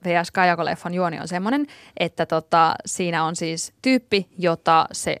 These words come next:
Sadako vainoaa. Ja koska tää on jatkoosan, jatkoosan, jatkoosa, niin Sadakon taidot ovat kehittyneet niin, että nykyään se ei tarvitse enää seitsemän päivää tappaakseen uhrinsa,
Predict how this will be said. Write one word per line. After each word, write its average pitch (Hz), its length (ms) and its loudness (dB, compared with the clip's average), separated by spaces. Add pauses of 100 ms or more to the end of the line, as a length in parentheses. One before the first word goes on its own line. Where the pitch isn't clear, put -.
(100)
Sadako 196 520 2
vainoaa. 214 600 0 (200)
Ja 170 260 -2
koska - 320 -2
tää 135 160 -2
on 147 120 -4
jatkoosan, 175 540 -2
jatkoosan, - 540 -6
jatkoosa, 185 540 2 (260)
niin 160 120 -4
Sadakon 175 440 0
taidot 170 420 0
ovat - 180 -4
kehittyneet 170 640 -2
niin, 165 200 -2
että 175 180 -4
nykyään 196 420 2 (180)
se - 120 -2
ei 170 60 0
tarvitse 165 380 0
enää 151 160 -4
seitsemän 202 540 0
päivää 147 360 2
tappaakseen - 640 -2
uhrinsa, - 380 -6